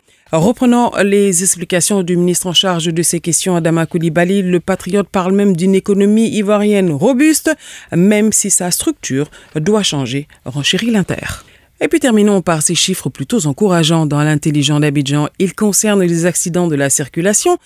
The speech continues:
À vingt-trois pour cent d'accidents en moins et par ricochet quarante pour cent de décès en moins sur nos routes à Abidjan grâce à la vidéo-verbalisation.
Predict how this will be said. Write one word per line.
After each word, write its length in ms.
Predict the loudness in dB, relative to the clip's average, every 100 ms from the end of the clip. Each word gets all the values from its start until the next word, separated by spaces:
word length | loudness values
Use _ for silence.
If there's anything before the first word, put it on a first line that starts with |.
| -20 -16 -2
À 100 | 0
vingt-trois 420 | 2 0 0 -2
pour 200 | 0 -2
cent 160 | 0 0
d'accidents 440 | 0 -2 -2 0
en 120 | 2
moins 340 | 2 4 2 0
et 120 | -6
par 160 | -6 -6
ricochet 480 | -6 -4 -4 -4 -6
quarante 380 | -8 -4 -4
pour 160 | -4 -6
cent 180 | -4 -4
de 100 | -2
décès 300 | -2 0 0
en 100 | 0
moins 240 | 2 2 0 -4 -20 _
sur 180 | -6 -2
nos 140 | -2
routes 200 | -2 -2
à 60 | -2
Abidjan 400 | -2 -2 -2 -2
grâce 300 | -2 -2 -2
à 60 |
la 160 | -2 -2
vidéo-verbalisation. 1200 | -2 0 2 2 2 2 2 2 2 0 0 -2